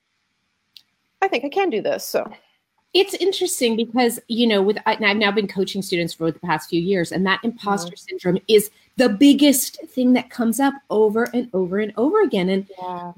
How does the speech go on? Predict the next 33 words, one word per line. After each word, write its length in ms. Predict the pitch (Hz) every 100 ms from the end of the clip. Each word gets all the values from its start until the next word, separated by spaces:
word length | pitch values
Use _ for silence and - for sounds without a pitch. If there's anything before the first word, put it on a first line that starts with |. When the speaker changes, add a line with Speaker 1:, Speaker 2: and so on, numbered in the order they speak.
| 190
Speaker 2:
th-, 120 | 311 -
what, 260 | 339 -
what 120 | 320 523 466
do 60 |
you 140 | 320 427
tell 260 | - 247
people 460 | 214 - 214 208 180 -
who 240 | 269 247 - _
know 360 | 247 330 370 427
Speaker 1:
Yeah. 120 | -
Speaker 2:
they 60 | 330 -
should 160 | 311 269
be 120 | 277
sharing 420 | - 247 220 208
their 120 | 185 175
story 380 | - 196 156 156
because 380 | 277 277 294 -
they 140 | 330
wouldn't 300 | 262 320 359
be 140 | 330 247
joining 580 | 190 202 214 226 220 196
writers 380 | 185 190 185 -
<laughs> 120 | -
programs? 600 | 269 220 254 170 170 180 - - - -
And 140 | 262 262
then 120 | 262
Speaker 1:
Right. 80 | - _ _
Speaker 2:
that 200 | 247 220
voice 400 | 185 254 339 185
that 200 | - 196
tells 460 | - 202 190 233 190
them 160 | 214 196
they're, 300 | 180 180